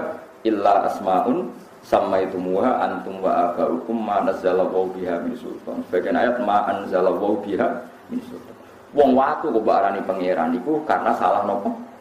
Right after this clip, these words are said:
Nah. Iku waktu balik wong sing percaya wit gedhi, iki ngandung apa? Angger pe liwat, amit, Mbah, nggih. Bareng neramit nang omah wetenge lara jare kualat,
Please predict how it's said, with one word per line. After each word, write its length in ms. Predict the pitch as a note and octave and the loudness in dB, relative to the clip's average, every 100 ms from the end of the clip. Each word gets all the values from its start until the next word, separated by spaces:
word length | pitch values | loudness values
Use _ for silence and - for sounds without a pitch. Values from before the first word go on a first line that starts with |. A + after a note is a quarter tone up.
| - - | -20 -12
Nah. 160 | - - - - - - - - - - | -8 -8 -10 -18 -20 -20 -20 -20 -20 0
Iku 80 | C#3 | 4
waktu 180 | C3+ C#3+ | 4 4
balik 240 | A#2+ B2+ B2 | 4 4 4
wong 160 | D3+ E3 | 2 2
sing 160 | D3 | 0
percaya 260 | C3 B2 C3 B2+ | 2 2 2 2
wit 160 | B2+ | 2
gedhi, 400 | - - C#3+ D3+ D#3+ - - - - | 0 -4 -6 -4 -6 -10 -20 -10 -2
iki 160 | A#2 D#3+ | 2 4
ngandung 320 | B2+ A2 A#2+ G#2+ | 4 2 2 2
apa? 80 | G#2+ G2+ | 2 2
Angger 160 | G2+ G#2+ | 2 2
pe 80 | A#2+ | 4
liwat, 400 | A#2 A#2+ C#3 - | 4 4 2 0
amit, 240 | G#2 A#2 B2 | 2 2 4
Mbah, 180 | A#2 G#2 | 2 4
nggih. 180 | G#2+ A2+ - - - - - - - | 2 2 -2 -10 -18 -20 -20 -20 0
Bareng 260 | G2 G2+ A2 | 4 4 6
neramit 400 | A2+ G#2+ B2+ D#3+ - | 6 4 2 0 2
nang 160 | A#2+ | 2
omah 240 | B2 C#3+ B2 | 4 4 2
wetenge 240 | A#2 A#2 | 2 2
lara 320 | A2+ B2 B2 | 4 4 2
jare 240 | A2 G#2+ G#2+ | 2 2 4
kualat, 360 | A2 G#2+ C#3+ | 4 4 4